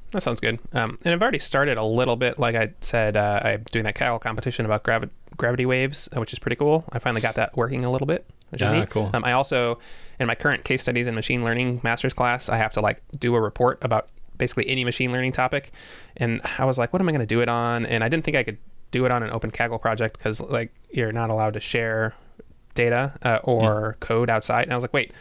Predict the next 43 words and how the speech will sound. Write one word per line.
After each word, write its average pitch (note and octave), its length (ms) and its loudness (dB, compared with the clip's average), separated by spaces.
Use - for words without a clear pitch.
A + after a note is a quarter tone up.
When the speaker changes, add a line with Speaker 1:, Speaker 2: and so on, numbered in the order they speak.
Speaker 1:
if B2+ 80 -2
I D#3+ 80 2
just F#3+ 220 -6
publicly D#3 340 -2
release A#2 460 -2
everything A#2 240 2
I'm A2 80 0
gonna C3+ 120 -2
put A#2 120 -2
in A2 40 -8
my G#2+ 100 -2
paper A2 440 -4
on A#2 180 2
Kaggle A2 540 -2
discussion - 360 -4
boards, A2 300 -2
then A#2 140 0
I B2+ 40 0
can G#3 200 2
do A2+ 80 -2
it A2 80 -4
about A2 160 0
that." - 320 -2
So A2 180 0
that's A#2+ 180 0
what G#2+ 120 2
I'm B2+ 80 2
Speaker 2:
Yeah, - 0 -
Speaker 1:
doing. F3+ 320 2
Speaker 2:
yeah. A#2 60 4
Speaker 1:
Uh, A2+ 380 0
I'm, A2 260 -2
so A2 280 0
I'm A2 220 -2
working A#2 220 0
on A2+ 80 0
the G#2+ 60 -2
gravity-, A2+ 380 0
gravitational A#2 540 -2
wave A2 200 -2
project A2 380 -2
and A2 160 -4
then A2 220 -6